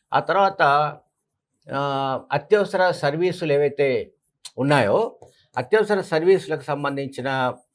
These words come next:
మొత్తం, ఆ, ఎంప్లాయీస్ ఎవరికి కూడా లీవ్లు ఇవ్వద్దని ప్రకటించాడు ఆయన. అత్యవసర సర్వీసులు ఉంట-, ఉంటాయి అంటే, for example, ఫైర్ స-, ఫైర్ సర్వీస్ కావచ్చు, లేకపోతే వాటర్ బోర్డుకు సంబంధించిన కావచ్చు, లేకపోతే, ఆ, ఏమంటాం, ఎలక్ట్రిసిటీకి సంబంధించి కావచ్చు,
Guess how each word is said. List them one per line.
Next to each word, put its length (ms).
మొత్తం, 420
ఆ, 280
ఎంప్లాయీస్ 580
ఎవరికి 340
కూడా 420
లీవ్లు 280
ఇవ్వద్దని 460
ప్రకటించాడు 600
ఆయన. 240
అత్యవసర 400
సర్వీసులు 540
ఉంట-, 140
ఉంటాయి 320
అంటే, 160
for 140
example, 480
ఫైర్ 160
స-, 160
ఫైర్ 280
సర్వీస్ 320
కావచ్చు, 560
లేకపోతే 540
వాటర్ 380
బోర్డుకు 360
సంబంధించిన 420
కావచ్చు, 600
లేకపోతే, 720
ఆ, 340
ఏమంటాం, 320
ఎలక్ట్రిసిటీకి 480
సంబంధించి 360
కావచ్చు, 520